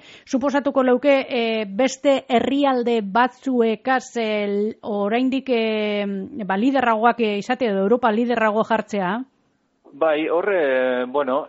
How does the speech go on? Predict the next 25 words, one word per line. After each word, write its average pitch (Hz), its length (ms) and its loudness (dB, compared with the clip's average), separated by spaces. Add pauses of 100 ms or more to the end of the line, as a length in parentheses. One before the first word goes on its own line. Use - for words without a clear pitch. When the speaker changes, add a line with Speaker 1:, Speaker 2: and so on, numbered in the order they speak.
Speaker 2:
eh, 123 720 -2
Ursula 151 460 -2
von 143 180 0
der 139 140 -2
Leyenek 143 440 -4
bere 131 200 -4
garaian 131 400 -2
ere 127 380 -2
esan 127 280 -8
zunez, 113 400 -12
ba, 101 380 -6 (580)
ba, 104 580 -6 (1120)
Europan 156 460 -2
fabrikazioa 147 840 -2
kalitatezkoa 127 720 -4
izango 131 340 -2
da, 151 240 0
edo 113 160 -6
ez 101 60 -12
da 113 100 -4
izango. 101 380 -16 (560)
Speaker 1:
Hori. 180 180 -6
Speaker 2:
Orduan, 143 640 -4 (640)
eh, 120 760 -4
ba, 117 120 0